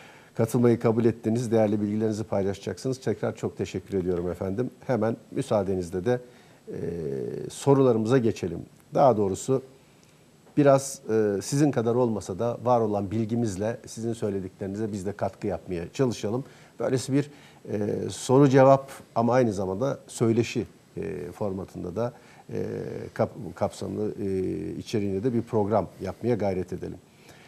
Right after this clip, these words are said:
Şimdi efendim, günlük yaşamınızda siz o kadar çok belediye başkanıyla bir araya geliyor, telefon görüşmesi yapıyor, yemek yiyor, sohbet ediyor.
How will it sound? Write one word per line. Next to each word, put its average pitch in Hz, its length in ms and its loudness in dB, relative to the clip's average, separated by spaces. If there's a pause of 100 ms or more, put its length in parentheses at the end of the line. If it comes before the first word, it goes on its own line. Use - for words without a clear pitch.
(160)
Şimdi 175 140 0
efendim, 151 360 4 (1120)
günlük 160 460 4 (200)
yaşamınızda 113 600 -2
siz 131 200 -8 (360)
o 156 120 2
kadar 120 300 0
çok - 240 -4
belediye 110 380 0
başkanıyla 101 580 -2
bir 104 80 -2
araya 95 280 -2
geliyor, 87 420 -4 (840)
telefon 123 440 2
görüşmesi 95 560 -4
yapıyor, 87 400 -10 (760)
yemek 143 520 4
yiyor, 92 260 -4
sohbet 127 540 0
ediyor. 90 280 -4